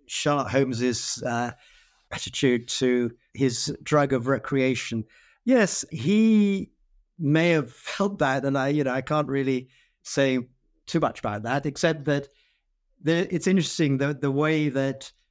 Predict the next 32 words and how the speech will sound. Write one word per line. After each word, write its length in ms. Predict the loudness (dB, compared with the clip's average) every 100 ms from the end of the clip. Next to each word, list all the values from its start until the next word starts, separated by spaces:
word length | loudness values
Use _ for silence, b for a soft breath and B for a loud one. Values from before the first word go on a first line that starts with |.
| _ _ _ _ _ _
he 240 | -2 0
seeks 760 | 0 2 4 4 0 -8 -8 -10 b b b b _
sort 220 | -2 0
of 180 | 0 -8 _ _ _ _
solitariness 1080 | -10 0 2 2 -2 -2 0 0 -6 -8 -10 -14 _ _ _
when 140 | 0 2
he's 220 | 2 0
not 200 | -4 -2
out 240 | 0 0
working. 520 | 0 0 0 -4 -10 -12 b b b b
You 80 | 0
know, 140 | 0
work, 720 | 0 0 2 2 0 -6 -20 -20 _ _
uh, 220 | -2 -2
being 260 | 0 2 2
a 60 | 2
detective 640 | 0 0 -2 -2 -4 -4 -4
is 220 | -4 -4
the, 200 | -6 -8 -12
his 220 | -8 -8
great 460 | -2 2 2 0 -8 _ _
call 400 | -6 0 0 0
in 100 | 0
life, 460 | 2 2 0 -4 -6
and 100 | -2
that's 240 | -2 -2
where 100 | -2
he 100 | -2
puts 300 | -2 -2 0
all 100 | 0
his 140 | 0 2
energy. 500 | 0 0 -4 -8